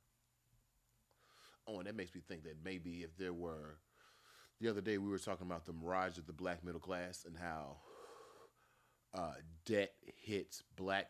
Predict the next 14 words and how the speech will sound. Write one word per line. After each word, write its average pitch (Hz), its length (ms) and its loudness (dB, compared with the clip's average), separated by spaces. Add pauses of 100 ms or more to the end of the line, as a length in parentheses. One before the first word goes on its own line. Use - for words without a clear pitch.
(140)
people 95 480 0 (140)
harder. 101 480 2 (380)
So - 120 -4
you 104 160 -2
can 90 180 -4
make 95 220 0
two 110 120 -2
hundred 98 200 -2
thousand 95 300 2
dollars, 95 280 2
but 82 140 -8
if 78 160 -6
you 92 140 -2
have 80 500 -4